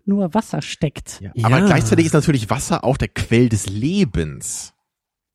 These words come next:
Speaker 2: Also durch das Wasser leben wir. Ja?
Speaker 1: Vielschichtig, extrem vielschichtig.
Speaker 2: Also dieses Getränk passt einfach
Speaker 3: Markenwasser
Speaker 2: perfekt.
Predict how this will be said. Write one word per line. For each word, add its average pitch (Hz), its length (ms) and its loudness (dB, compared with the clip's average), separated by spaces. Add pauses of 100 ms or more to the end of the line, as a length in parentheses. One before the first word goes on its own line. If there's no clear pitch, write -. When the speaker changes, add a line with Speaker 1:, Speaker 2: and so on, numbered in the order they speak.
Speaker 2:
Also 107 200 -4
durch 170 260 4
das 110 220 2
Wasser 135 440 2
leben 101 520 -6
wir. 85 500 -10 (1120)
Ja? 127 240 2
Speaker 1:
Vielschichtig, - 800 0
extrem 269 640 2
vielschichtig. 185 600 2
Speaker 2:
Also 107 120 2
dieses 104 480 0
Getränk 104 360 -2
passt 123 200 -2
einfach 107 240 -2
Speaker 3:
Markenwasser 170 1080 2
Speaker 2:
perfekt. - 60 -8